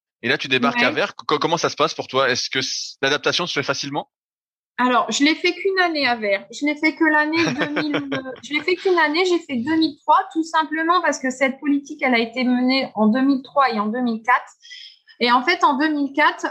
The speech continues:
Speaker 2: on partait, euh, toutes les trois semaines, en fait, on partait en stage, on revenait une semaine, une semaine chez nous. Donc, euh, au mieux de, d'aller, euh, une semaine à Vers, euh,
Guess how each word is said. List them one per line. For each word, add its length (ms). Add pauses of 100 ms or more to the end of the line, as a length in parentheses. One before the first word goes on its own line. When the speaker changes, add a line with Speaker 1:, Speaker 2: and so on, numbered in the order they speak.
(140)
Speaker 2:
on 140
partait, 500
euh, 220 (140)
toutes 160
les 100
trois 220
semaines, 260
en 140
fait, 180
on 80
partait 380
en 100
stage, 360
on 120
revenait 300
une 100
semaine, 380
une 160
semaine 340
chez 220
nous. 240 (480)
Donc, 280
euh, 140
au 140
mieux 220
de, 360
d'aller, 500
euh, 140
une 160
semaine 400
à 180
Vers, 360
euh, 40